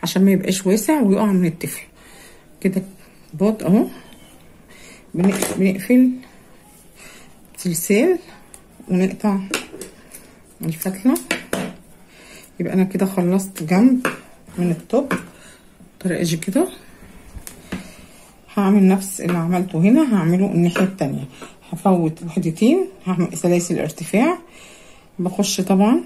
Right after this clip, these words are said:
هعمل معاكم الاول اهي، بنقفل ن-، نقفل الفتلة بندخل بيها في حرف السلاسل اللي هي الارتفاع، ممكن نربطها او نسيبها.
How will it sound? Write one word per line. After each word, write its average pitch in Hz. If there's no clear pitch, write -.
هعمل 185
معاكم 190
الاول 180
اهي، 180
بنقفل 170
ن-، 165
نقفل -
الفتلة 165
بندخل 170
بيها 175
في 190
حرف -
السلاسل 185
اللي 175
هي 190
الارتفاع، 190
ممكن 190
نربطها 170
او 170
نسيبها. 180